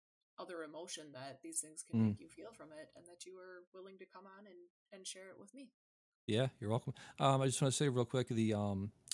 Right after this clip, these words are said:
Speaker 2: Loki, the, the series on Disney Plus just finished, and in the last, uh, episode, at the beginning of the episode, they had, uh,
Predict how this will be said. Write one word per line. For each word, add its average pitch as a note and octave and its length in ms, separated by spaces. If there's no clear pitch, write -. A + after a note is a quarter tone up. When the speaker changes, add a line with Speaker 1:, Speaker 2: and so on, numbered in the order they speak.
Speaker 2:
Loki, B2 560
the, G2+ 140
the G2 140
series G#2+ 440
on G2 300
Disney G#2+ 240
Plus A2+ 260
just - 280
finished, G2+ 360
and A2+ 160
in A2 60
the G#2 80
last, A#2 480
uh, F#2+ 340
episode, A#2+ 460
at F#2+ 60
the G2+ 80
beginning G#2 360
of G2 120
the G#2 100
episode, G#2 300
they F#2 120
had, G2 240
uh, F2 220